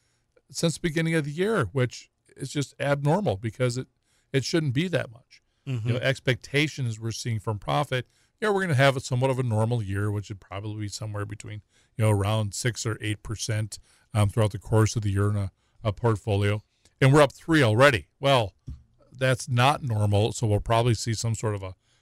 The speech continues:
Speaker 1: correction of people taking profit, that kind of stuff. Who knows? Maybe Tuesday with the inflationary numbers becomes that, uh, that, uh,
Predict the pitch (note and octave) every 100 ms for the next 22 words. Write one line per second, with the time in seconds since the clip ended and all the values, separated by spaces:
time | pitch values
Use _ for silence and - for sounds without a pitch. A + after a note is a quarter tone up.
0 | _ - A2+ A#2 - G#2+ - A#2+ A#2 A#2
1 | A2 G2 G#2+ G#2 A#2 G2+ A2 - G#2 F#2
2 | - G2 - _ _ _ _ _ - E3+
3 | E3 D#3+ C#3 - B2 C3 B2+ D3 C#3+ C3
4 | A2+ A2+ G#2+ B2 C3 - A2 G2+ G#2 A2
5 | G2+ - _ _ _ G#2 B2 - C#3+ B2+
6 | A#2+ G#2+ A2+ A#2+ - - _ _ - A2+
7 | A#2 G#2+ A#2 A#2+ - - A#2+ A#2